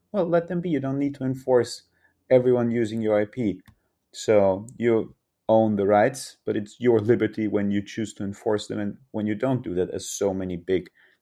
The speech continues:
you know, corporates and I P rights holder do that. So the legal complexity that they wanted to, um, remove with,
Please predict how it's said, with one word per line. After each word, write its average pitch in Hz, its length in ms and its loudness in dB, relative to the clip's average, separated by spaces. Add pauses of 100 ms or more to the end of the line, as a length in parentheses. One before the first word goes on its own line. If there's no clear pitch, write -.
(140)
you 104 100 -6
know, 85 340 -4
corporates 95 680 -2 (340)
and 92 400 -4
I 87 120 0
P 104 200 -6
rights 92 260 0
holder 85 280 -4
do 123 220 -2
that. 85 300 -4 (460)
So 85 540 -2 (220)
the 92 60 -6
legal 131 580 -2 (260)
complexity 135 960 -4
that 120 220 -6
they 120 100 2
wanted 120 400 -4
to, 117 400 2 (400)
um, 107 320 2
remove 107 560 2
with, 110 240 -2